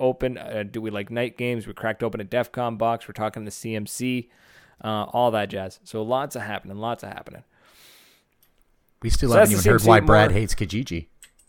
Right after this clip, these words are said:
Speaker 1: Um, yeah, Brad hates Kijiji 'cause people lowball all the cr-, all the hell. Like, I knew people did it, but goddamn. Um,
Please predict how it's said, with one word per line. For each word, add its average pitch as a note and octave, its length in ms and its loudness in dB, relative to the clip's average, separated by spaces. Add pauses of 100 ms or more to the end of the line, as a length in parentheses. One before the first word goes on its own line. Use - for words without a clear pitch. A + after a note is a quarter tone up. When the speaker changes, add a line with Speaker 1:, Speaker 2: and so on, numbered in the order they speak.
(120)
Speaker 1:
Um, C3 600 0 (420)
yeah, D3+ 180 0
Brad F3+ 260 0
hates F#3+ 200 0
Kijiji D3+ 460 -2
'cause B2+ 120 -8
people D#3 300 -4
lowball D#3 220 2 (180)
all C#3+ 160 -4
the A2 180 -6 (100)
cr-, - 260 -12 (180)
all D#3 120 -8
the C3 100 -8
hell. B2 300 -6
Like, G#2+ 140 -12
I A#2+ 80 -4
knew E3 160 -4
people G#2 220 -12
did C#3 180 -6
it, - 80 -6
but - 120 -20
goddamn. C3+ 440 -8 (600)
Um, A#2 420 -4